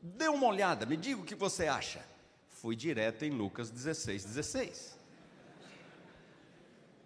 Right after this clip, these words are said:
Só que aí eu não tava na frente dele, eu estava longe dele, quase dez mil quilômetros de distância. Mandei um e-mail pra ele, falei: "Saião, de novo, Saião.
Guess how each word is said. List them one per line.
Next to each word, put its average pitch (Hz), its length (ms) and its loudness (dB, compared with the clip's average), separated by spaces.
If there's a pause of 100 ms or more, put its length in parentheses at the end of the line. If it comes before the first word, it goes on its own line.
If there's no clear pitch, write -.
(340)
Só - 160 -6
que - 100 -4
aí 190 80 0
eu 202 80 4
não 247 160 2
tava 233 360 4
na 131 100 4
frente 151 340 0
dele, 104 380 -2
eu 113 60 -4
estava 180 340 2
longe 196 380 2
dele, 110 420 -4 (300)
quase 165 240 -8
dez 185 260 0
mil 175 140 -2
quilômetros 165 440 0
de 127 80 -6
distância. 117 560 -6 (480)
Mandei 131 280 -4
um 165 60 -4
e-mail 185 340 -4
pra 110 180 -2
ele, 80 160 -4
falei: 147 200 -10
"Saião, 156 440 -8 (320)
de 196 160 -10
novo, 180 480 -8
Saião. 73 400 -12